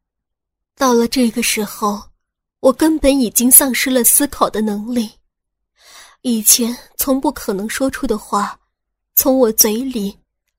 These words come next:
像弹珠一样的冲出。“干你爸干过的女人很舒服吧？是不是又想干我了？想干就来呀，不干就走！”一记耳光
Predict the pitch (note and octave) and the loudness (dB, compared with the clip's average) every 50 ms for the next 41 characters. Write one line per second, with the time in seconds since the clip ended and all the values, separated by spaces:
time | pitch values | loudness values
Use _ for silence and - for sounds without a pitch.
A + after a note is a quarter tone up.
0 | _ - - - D#4 C4+ B3+ - D4+ C#4 B3 A#3+ - C#4+ D4 C#4 B3 A3 G#3 B3+ | _ -2 0 0 2 0 0 0 0 0 0 0 0 0 0 0 0 0 0 0
1 | A#3+ A#3 A3+ A3+ - - C4 B3+ B3 A#3+ - - - C4 A#3+ - _ _ _ _ | 0 0 -4 -8 -8 -4 -4 -4 -4 -4 -6 -6 -6 -6 -8 -8 _ _ _ _
2 | _ _ _ _ _ _ _ _ _ _ _ _ _ _ _ _ _ _ _ _ | _ _ _ _ _ _ _ _ _ _ _ _ _ _ _ _ _ _ _ _
3 | _ _ _ _ - D4+ C4+ C4 B3 A#3 A3 F#3+ F3 - A#3 - G#3+ - - C4+ | _ _ _ _ -2 0 0 2 2 0 0 0 0 0 -2 -2 -2 -4 -6 -6
4 | B3+ A#3+ - B3 A3+ G#3 G3+ G#3 - - - D3 C#3 - B3+ - _ _ _ _ | -4 2 2 2 2 2 -6 -10 -12 -12 -12 -10 -10 -10 -10 -12 _ _ _ _
5 | _ _ _ _ - - - C4+ A#3 - - - E4+ E4 F#4+ - - - - - | _ _ _ _ -6 2 4 4 4 4 2 2 4 4 4 4 2 -10 -10 -12
6 | - A2+ - - - _ _ _ _ _ _ _ - - - - - - - - | -10 -10 -12 -12 -14 _ _ _ _ _ _ _ -20 -16 -12 -12 -12 -12 -12 -14
7 | - - - - F4 C4 - C4+ - - - C#4 C4 - - _ _ _ _ _ | -12 -8 -4 -4 -4 -2 -4 -6 -4 -4 -4 -6 -6 -8 -14 _ _ _ _ _
8 | _ _ _ _ - D#4+ G4 - - - - A3+ - E4+ E4 C#4+ B3+ - - - | _ _ _ _ 0 0 2 2 0 0 -2 -2 -2 -2 -2 -2 -4 -6 -8 -8
9 | - - - - - _ _ _ _ _ _ _ _ _ _ _ _ - - - | -14 -14 -16 -16 -16 _ _ _ _ _ _ _ _ _ _ _ _ -2 2 4
10 | - E4 E4 D4+ G#4 G#4 G4 G#4 F#4+ E4 - C3 E3 C#4+ - A4 - - _ _ | 6 6 6 8 6 6 6 6 6 6 4 4 6 4 4 2 2 -8 _ _
11 | _ _ _ _ _ _ _ - B4 B4+ - D#5 B4+ - C#5+ A4+ A4 - - F#4+ | _ _ _ _ _ _ _ 6 8 10 10 10 8 10 8 8 8 10 10 10
12 | A4+ C5 C#5 - - _ _ _ _ _ _ _ _ _ _ _ _ _ _ _ | 10 10 8 6 2 _ _ _ _ _ _ _ _ _ _ _ _ _ _ _
13 | _ _ _ - - - - - - - - - _ _ _ _ _ _ _ _ | _ _ _ 2 2 2 2 2 -2 -8 -14 -20 _ _ _ _ _ _ _ _
14 | _ _ _ _ _ - B3+ B3 A#3+ - C#4+ C4+ C4 A3+ G#3 G3+ G3 G3 - - | _ _ _ _ _ 0 2 2 2 2 2 4 4 4 2 0 -2 -6 -6 -4
15 | B3 B3 B3+ B3 | -2 -2 -2 -4